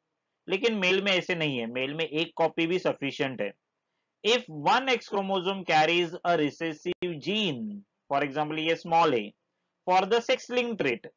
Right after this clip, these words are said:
its effect is suppressed by dominant gene। मतलब यहाँ पे देखो कैपिटल ए, स्मॉल ए, अगर ये स्मॉल ए एक कॉपी है,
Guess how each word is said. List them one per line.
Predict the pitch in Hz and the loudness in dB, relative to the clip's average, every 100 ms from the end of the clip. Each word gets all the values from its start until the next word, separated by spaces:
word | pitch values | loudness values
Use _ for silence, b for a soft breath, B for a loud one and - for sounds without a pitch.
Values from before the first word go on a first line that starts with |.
| _ _ _ _ - | _ _ _ _ 0
its | 208 208 - 196 | 0 0 -6 -4
effect | 190 240 247 - 208 | 0 0 0 -2 -6
is | 214 - | -4 -2
suppressed | 160 - 170 185 165 | -2 0 0 0 0
by | 156 170 165 | 2 2 2
dominant | 135 135 139 151 156 151 135 | 2 2 2 -2 -4 -4 -6
gene। | 127 110 _ _ 139 | -8 -10 _ _ 0
मतलब | 156 | 2
यहाँ | 151 139 | 2 2
पे | 175 | 0
देखो | 165 202 214 | -2 -2 -4
कैपिटल | - 139 - 175 208 220 | 0 0 0 -4 0 2
ए, | 247 | 2
स्मॉल | 240 185 160 131 | 0 -2 0 2
ए, | 117 | 2
अगर | 127 135 147 | 0 0 0
ये | 165 | -2
स्मॉल | 165 151 156 190 208 | -2 -2 2 2 2
ए | 165 135 147 208 | -2 -2 0 -2
एक | 226 | 0
कॉपी | 190 175 196 180 | 0 0 0 2
है, | 127 | 2